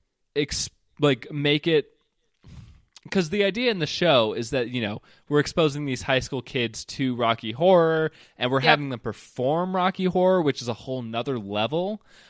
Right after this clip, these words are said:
Speaker 1: I
Speaker 2: Yeah.
Speaker 1: think the idea of, like, like I was saying, I know people that were ex-, like, their first experience with Rocky Horror was this show.
Speaker 2: Yeah.
Speaker 1: Um,
Speaker 2: What if what if
Speaker 1: I
Speaker 2: instead of this framing device,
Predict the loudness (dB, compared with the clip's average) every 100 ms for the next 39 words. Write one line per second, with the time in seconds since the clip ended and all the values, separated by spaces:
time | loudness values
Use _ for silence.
0 | -8 0 0 2 0 0 -8 -20 _ _
1 | _ 0 0 2 0 0 0 -2 -2 -6
2 | _ -4 0 2 2 2 0 0 -2 0
3 | 0 -2 -6 -6 -4 -4 -2 -4 -4 -10
4 | -12 -4 -4 -4 -4 -2 -2 -2 -6 -6
5 | -8 -8 -6 -6 -4 -4 -4 -4 -6 -4
6 | -2 -4 -4 -2 -2 -4 -6 -6 -4 0
7 | 0 0 -6 -12 _ _ _ _ 0 2
8 | 4 2 2 2 0 -4 -12 -20 _ _
9 | 0 0 0 -4 -4 -4 -2 0 -2 -4
10 | -12 0 2 2 -2 -4 -4 -4 -8 -4
11 | -2 -2 -4